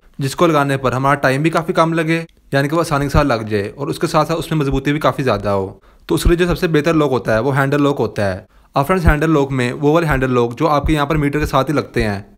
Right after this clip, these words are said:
उसको लगाते वक्त फ्रेंड्स काफ़ी ज़्यादा टाइम हमारा कम भी लगता है और वो काफ़ी ज़्यादा मजबूत भी होते हैं।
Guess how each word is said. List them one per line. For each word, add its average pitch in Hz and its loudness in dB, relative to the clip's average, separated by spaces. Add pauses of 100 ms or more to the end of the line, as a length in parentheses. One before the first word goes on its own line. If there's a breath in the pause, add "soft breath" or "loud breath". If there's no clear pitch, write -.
उसको 160 0
लगाते 165 2
वक्त 160 -2
फ्रेंड्स 165 -2
काफ़ी 160 2
ज़्यादा 156 0
टाइम 139 0
हमारा 139 0
कम 127 0
भी 156 0
लगता 165 -2
है 170 0
और 151 -4
वो 143 -6
काफ़ी 143 0
ज़्यादा 143 2
मजबूत 123 -4
भी 139 0
होते 113 -2
हैं। 98 -4